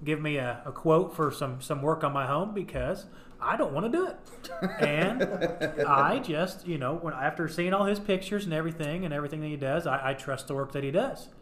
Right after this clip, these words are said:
Speaker 1: So if you guys want to have some proof in the pudding, I am relying on our sponsor, J R Rowe with Applied Right and Painting Restoration, to come over and give me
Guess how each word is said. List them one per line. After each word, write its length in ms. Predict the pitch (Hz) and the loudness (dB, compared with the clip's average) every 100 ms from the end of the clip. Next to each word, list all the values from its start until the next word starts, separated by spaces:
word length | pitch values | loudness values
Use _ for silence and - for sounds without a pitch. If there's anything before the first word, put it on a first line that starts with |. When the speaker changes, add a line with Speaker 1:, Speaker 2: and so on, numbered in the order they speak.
| - - - - | -20 -20 -20 -16
Speaker 1:
So 420 | - 127 113 107 - - - - - - | -6 -2 -2 -4 -10 -20 -20 -20 -20 -8
if 200 | 147 127 | -6 -2
you 140 | 160 | 0
guys 340 | 165 180 175 156 | 4 4 4 2
want 380 | 170 190 185 - | 2 2 2 2
to 120 | 160 | 2
have 180 | 175 170 | 2 0
some 120 | 156 | 0
proof 280 | 190 196 175 | 2 4 2
in 80 | |
the 80 | 156 | 0
pudding, 420 | - 160 190 185 | 2 2 2 0
I 320 | 170 151 165 180 | 4 4 4 2
am 220 | 165 160 | 0 0
relying 680 | 151 147 147 202 196 151 165 | 0 2 2 2 0 -2 -2
on 520 | 147 139 123 135 185 - - - - - | -2 -2 -2 -4 -6 -10 -16 -20 -6 0
our 140 | 131 | 0
sponsor, 640 | 127 - 123 117 143 175 - - 135 | 0 -4 -4 -4 -4 -6 -8 -12 -6
J 180 | 117 | -2
R 180 | 113 127 | 0 2
Rowe 220 | 156 120 | 2 0
with 140 | 151 156 | -2 -2
Applied 280 | 127 123 127 | -2 0 0
Right 140 | 131 | -2
and 100 | 139 | -4
Painting 220 | 131 131 | -6 -4
Restoration, 600 | 131 127 - 127 123 175 | -4 -6 -4 -6 -4 -6
to 40 | 180 | -6
come 220 | 180 139 | -4 -4
over 280 | 123 135 175 | -4 -4 -4
and 280 | 151 135 139 | -4 -6 -4
give 240 | 131 147 | -4 -4
me 380 | 139 135 160 | -4 -4 -6